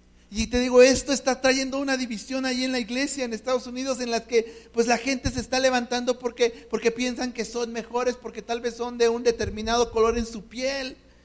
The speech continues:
Y que los demás, pues, a lo mejor porque estamos morenitos o negritos, dicen, "Pues esos no valen". Pero, pero Cristo vino a morir por nosotros y vino, vino a derribar las enemistades. Vino a derribar y a quitar la separación. Y nos vino a hacer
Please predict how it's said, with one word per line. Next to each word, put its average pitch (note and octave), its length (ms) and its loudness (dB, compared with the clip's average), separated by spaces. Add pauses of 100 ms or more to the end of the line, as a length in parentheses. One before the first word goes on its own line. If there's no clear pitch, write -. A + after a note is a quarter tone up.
(320)
Y A3+ 80 -8
que C4 120 4
los B3+ 140 8
demás, B3+ 320 4
pues, C4 140 -4
a A#3 60 4
lo A3+ 80 -2
mejor A3+ 280 -4
porque A3+ 160 -16
estamos A#3 340 -2
morenitos G3+ 540 -6
o G#3 80 -6
negritos, G#3+ 460 -6
dicen, G3+ 200 -12
"Pues G3 200 -18
esos B3+ 240 -16
no A#3+ 180 -10
valen". B3 340 -6 (240)
Pero, A#3+ 300 0 (160)
pero B3+ 240 0
Cristo C#4 480 -2
vino C4+ 280 -4
a C4+ 60 0
morir B3+ 720 2
por B3 180 0
nosotros B3+ 640 0
y A#3+ 80 -2
vino, B3+ 380 2 (200)
vino C4+ 220 2
a C4+ 60 2
derribar B3 560 4
las B3+ 240 -2
enemistades. B3 1200 -4 (600)
Vino C4+ 240 2
a C4+ 80 6
derribar B3 480 2
y - 20 2
a B3 100 -4
quitar A#3+ 380 0
la B3 140 0
separación. A#3+ 1120 -2 (540)
Y A#3+ 100 4
nos A#3+ 180 4
vino C#4 260 2
a C4+ 40 4
hacer C4 540 4